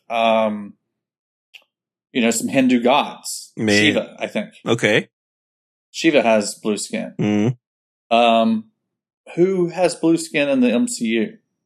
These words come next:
Speaker 2: Lots of people.
Speaker 1: Yeah, you name some.
Speaker 2: The Kree, some
Speaker 1: Well,
Speaker 2: Inhumans.
Speaker 1: the Kree have bangles like this.
Speaker 2: Yeah, we talked about this. The Kree is connected to the, the myth, the myth of Captain Marvel, and he has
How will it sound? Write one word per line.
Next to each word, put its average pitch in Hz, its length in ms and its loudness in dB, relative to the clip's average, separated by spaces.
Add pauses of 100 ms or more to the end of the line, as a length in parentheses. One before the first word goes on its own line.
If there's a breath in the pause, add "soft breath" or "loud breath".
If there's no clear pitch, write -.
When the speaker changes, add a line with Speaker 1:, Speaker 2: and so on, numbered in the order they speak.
(240)
Speaker 2:
Lots 120 260 2
of 120 60 -10
people. 120 300 -6 (1400)
Speaker 1:
Yeah, 110 100 -8
you 113 100 -2
name 131 260 2
some. - 380 -10
Speaker 2:
The 117 120 0
Kree, 131 640 -4 (1000)
some 120 200 0
Speaker 1:
Well, 120 80 -4
Speaker 2:
Inhumans. 131 680 0
Speaker 1:
the 156 60 -2
Kree 165 160 2
have 120 260 0
bangles 104 420 -4
like 101 160 -8
this. - 500 -16 (200)
Speaker 2:
Yeah, 156 160 0
we 120 100 -2
talked - 240 -2
about 104 180 -2
this. 98 160 -4
The 107 120 -10
Kree 151 400 0
is 110 160 -2
connected 113 440 -4
to 98 220 -2
the, 98 420 -6
the 110 80 0
myth, 107 300 -2
the 107 80 -4
myth 107 320 -2
of 95 220 -2
Captain 104 300 -4
Marvel, 117 500 0 (140)
and 98 120 -6
he 107 180 -2
has 101 360 -2